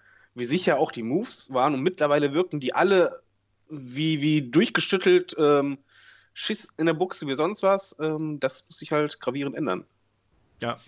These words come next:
Speaker 2: Kai, wie siehst du das? Äh, wie hat dir der Neville gefallen, der Heel-Turn von ihm? Und, äh, siehst du ihn da als neuen Vorreiter der Cruiserweight Division?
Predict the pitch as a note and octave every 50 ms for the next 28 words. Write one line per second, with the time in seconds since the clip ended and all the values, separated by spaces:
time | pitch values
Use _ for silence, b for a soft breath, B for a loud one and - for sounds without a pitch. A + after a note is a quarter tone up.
0 | B B B B B B B B B B B _ _ _ - F3 E3+ D#3+ D#3+ D#3
1 | D#3+ - F#3 E3 D3+ C3 A#2+ - - - B2 C3 B2+ B2+ C3+ D3 D3+ - - D3
2 | - D3+ D3+ D#3+ E3 E3 E3 D#3 E3 D#3+ D#3+ D#3 D3+ - - D3 - - E3 D3+
3 | E3 G3+ G3+ F#3+ D3+ D3 E3 F3+ F#3 - - F3+ F3+ E3+ - E3+ - F3 F3 E3+
4 | D3+ C3+ C3 C#3+ C#3+ - - - B2+ B2 B2 B2 B B B B B B B B
5 | - E3 F3 - - - D#3+ E3+ E3 D#3 C#3+ A2+ B2+ C3 - - D3 D3 C#3 -
6 | - D3+ D3+ C3 B2 - C#3 A#2 A2+ - - C#3 C3 C3 A#2 A2+ A2 - A#2 G#2+
7 | A#2+ G#2+ A2 A2